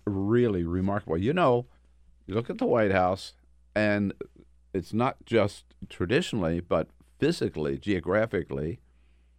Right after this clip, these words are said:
there are two sides. There's a mansion in the middle, and there's the East Wing over here. That's where the First Lady and her staff are and their offices where they do all the ceremonial stuff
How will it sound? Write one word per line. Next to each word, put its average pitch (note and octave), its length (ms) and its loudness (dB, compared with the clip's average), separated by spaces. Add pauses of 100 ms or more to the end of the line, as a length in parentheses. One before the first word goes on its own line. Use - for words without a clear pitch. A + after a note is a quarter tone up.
(320)
there A2+ 160 4
are G#2+ 60 2
two F#3 240 0
sides. C3 400 2
There's F2+ 180 -2
a F#2+ 60 0
mansion B2+ 500 0
in E3 120 0
the E3 40 0
middle, G2+ 400 2 (420)
and G#2 140 0
there's A2 220 4
the A2 140 -4 (100)
East G3 360 0
Wing C#3+ 300 6
over B2 220 4
here. G2+ 460 2 (420)
That's D#3 300 2
where D3+ 200 2
the C3 100 0
First C3+ 300 0
Lady A#2+ 520 2
and G2+ 120 -2
her A#2 120 -2
staff G2+ 440 0
are F#2+ 260 2
and G2 160 -2
their F#2+ 180 0
offices F2 480 -4
where E2+ 140 -4
they F2+ 160 0
do F2 240 -2
all D#2+ 80 -2
the E2+ 140 -6
ceremonial F2 600 -4
stuff F#2+ 400 -2